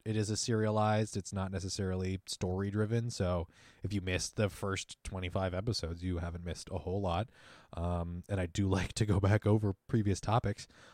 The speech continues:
I'm sure in two weeks we might even be talking about We Need Will-O-Wisp again. That's a topic we haven't talked about in a little while. So, you know,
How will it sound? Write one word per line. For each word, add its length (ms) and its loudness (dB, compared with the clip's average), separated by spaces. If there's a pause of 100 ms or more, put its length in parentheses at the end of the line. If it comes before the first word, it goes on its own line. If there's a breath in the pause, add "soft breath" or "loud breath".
I'm 100 0
sure 280 6
in 180 2
two 200 6
weeks 300 6
we 80 4
might 180 4
even 200 2
be 100 2
talking 320 2
about 280 2
We 120 4
Need 220 0
Will-O-Wisp 480 6
again. 340 0 (460 soft breath)
That's 200 4
a 40 4
topic 320 4
we 80 2
haven't 180 0
talked 220 -4
about 200 -4
in 60 -6
a 60 -6
little 140 -4
while. 280 0
So, 340 0 (160)
you 120 -2
know, 220 0